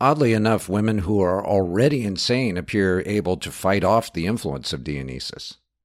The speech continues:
So the dismemberment of animals or people with their bare hands is called sparagmos, and the consumption of their flesh is called omophagia.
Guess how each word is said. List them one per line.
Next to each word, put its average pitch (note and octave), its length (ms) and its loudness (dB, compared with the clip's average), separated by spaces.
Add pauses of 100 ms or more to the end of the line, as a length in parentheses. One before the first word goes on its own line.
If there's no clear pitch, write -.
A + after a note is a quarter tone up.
(180)
So A#2+ 220 6
the G#2+ 140 4
dismemberment G#2 800 2
of F2 100 2
animals F2+ 520 2
or E2+ 100 2
people E2+ 340 0
with E2 160 -2
their E2+ 140 0
bare D#2+ 300 0
hands F2 480 0
is D2+ 120 -4
called D2+ 280 -2
sparagmos, E2+ 1080 -2 (400)
and G#2+ 140 2
the F#2 60 -2
consumption F#2 580 0
of D#2 100 -4
their D#2+ 160 -2
flesh G#2+ 400 2
is D2+ 100 -8
called E2 200 0
omophagia. D#2 840 -2